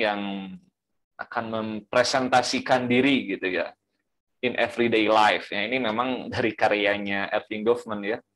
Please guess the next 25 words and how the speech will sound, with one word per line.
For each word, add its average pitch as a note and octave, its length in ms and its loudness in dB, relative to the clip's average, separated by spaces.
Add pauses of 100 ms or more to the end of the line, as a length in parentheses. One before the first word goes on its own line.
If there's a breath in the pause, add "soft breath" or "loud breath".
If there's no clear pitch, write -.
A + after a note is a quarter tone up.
(380 loud breath)
The G#2+ 100 -4
Presentation A2 840 -2
of A2 160 0
Self, A#2 420 2 (220)
eh, G1+ 260 -10
in - 60 -10
Everyday G2+ 480 0
Life F#2+ 480 0
gitu. - 240 -20 (480)
Di G#2+ 160 -8
panggung A2+ 320 -2
belakang A2 400 4
ini B2+ 160 -2
seorang, C#3 640 0
eh, - 300 -16 (260)
melatih G#2 680 0
berekspresi A#2+ 1300 -4
untuk - 320 -14 (240)
dapat A#2 460 2
akhirnya D3 340 2
meyakinkan A2+ 920 0 (580)
lawan G#2 320 4
bicara G2 460 -2
kita, G#2 500 0
lawan F#2+ 480 0